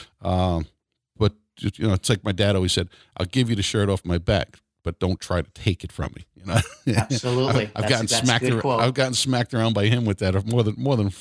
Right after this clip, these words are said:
Speaker 1: a few times in my life. And you know what? I appreciate every one of them. Dude, I know we're gonna continue these conversations. I look forward to sharing this message more and more. If there's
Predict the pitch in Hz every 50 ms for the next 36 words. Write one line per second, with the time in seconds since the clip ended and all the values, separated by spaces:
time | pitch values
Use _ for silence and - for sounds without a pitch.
0 | - - - 101 - 123 110 - - 101 98 98 98 104 101 98 98 95 92 90
1 | 87 82 87 82 - 98 101 104 101 104 110 113 120 113 107 101 95 - - 120
2 | 110 - 113 104 104 98 95 98 98 101 98 95 85 82 82 - - - - -
3 | - - - - - - - - - _ - 151 151 143 - - 139 143 147 160
4 | 165 170 170 165 170 151 143 156 151 147 - 139 127 - - 156 151 151 151 143
5 | 139 131 - - 143 139 139 127 123 - - 139 139 127 - 143 135 120 - -
6 | 110 104 107 117 123 120 - - - 123 120 120 120 - 110 98 - - 131 123
7 | 120 120 120 120 117 - - 117 113 110 - 123 104 - - 113 113 113 113 113
8 | 113 110 110 110 113 113 113 113 104 - - - - _ _ - 107 - - 110
9 | 110 101 82